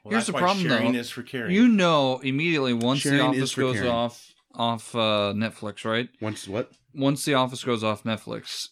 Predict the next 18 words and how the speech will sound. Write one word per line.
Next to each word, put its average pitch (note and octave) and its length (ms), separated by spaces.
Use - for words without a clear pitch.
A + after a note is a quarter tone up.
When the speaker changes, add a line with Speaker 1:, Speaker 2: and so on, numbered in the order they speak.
Speaker 2:
people F3+ 240
are B2+ 140
already B2+ 240
joking A2+ 480
that G#2 120
you A#2+ 180
can A2+ 160
buy G#2+ 260
the A#2 100
complete A2+ 440
series A#2+ 540
Speaker 1:
Just G3+ 140
like E3 100
Friends. E3 320
Speaker 2:
online. B2+ 520
Speaker 3:
Yeah, F3 80
you D3+ 120
can. D3 200